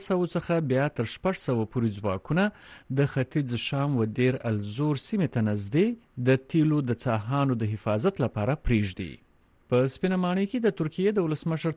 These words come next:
طیب رجب اردوغان د مېلمستیا په وخت د امریکا ولسمشر ډانلډ ټرمپ وویل چې لویه اندېښنه هم دغه تیل دي. «موږ تیل ساتو، موږ یوازې د تیلو لپاره خپل ځواکونه هلته پرې ایښي دي.»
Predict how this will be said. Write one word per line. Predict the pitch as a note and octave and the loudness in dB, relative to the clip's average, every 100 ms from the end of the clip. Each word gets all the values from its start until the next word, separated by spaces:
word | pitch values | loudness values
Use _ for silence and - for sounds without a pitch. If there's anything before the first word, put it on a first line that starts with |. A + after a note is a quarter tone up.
| D#3 | 0
طیب | C#3+ D3+ C#3+ | 0 0 0
رجب | C3+ C#3+ C3+ | 0 0 0
اردوغان | B2+ B2+ C3+ D3 | 0 2 2 0
د | C#3 | 2
مېلمستیا | B2 A#2+ A#2+ - F3 F#3 | 2 2 0 0 0 0
په | E3+ | 0
وخت | F#3 G#3+ E3+ | 0 0 0
د | C#3 | 0
امریکا | C3 - C#3+ | 0 0 0
ولسمشر | C3+ B2 - C3+ - A#2+ | 0 -2 -2 -2 -2 0
ډانلډ | A2+ A2 A2 | 0 0 -2
ټرمپ | - C3 B2+ | -2 -2 0
وویل | B2+ F#3 G3 - - - - | 2 4 2 -2 -18 -20 -8
چې | - A#2 | 0 2
لویه | D3 G#3 G3 B2+ | 4 2 2 2
اندېښنه | A#2+ B2 - E3+ F3 C#3+ | 2 0 -2 0 0 0
هم | F#3 D#3 A#2 | 0 0 2
دغه | A2 G#2 - | 0 0 0
تیل | C3+ G#2+ G2 | 2 2 0
دي. | F2+ - G#2+ | -6 -6 -2
«موږ | A2 G#2+ - | -2 -2 0
تیل | C3 C3+ - | 0 2 -2
ساتو، | F#2 F#2 - D3+ G#3 - - A#2+ | -2 -4 -2 -2 -2 -6 -4 0
موږ | B2 A#2 | 2 2
یوازې | A#2 C3 A#2+ A2 | 2 2 0 -2
د | G#2+ - | -2 -2
تیلو | C#3 C3+ A2 | 0 2 0
لپاره | - C#3 C#3 B2+ | 0 0 0 -2
خپل | - A2+ G#2 | -2 -2 0
ځواکونه | G#2+ G#2+ E3 F#3 G3+ - - - - | -2 -2 0 -2 -4 -12 -20 -8 2
هلته | E3+ D3 A#2 A2+ - | 2 2 0 0 0
پرې | C#3 C3+ C3 | 2 4 4
ایښي | A#2 - F#2 | 2 -2 -6
دي.» | E2+ | -6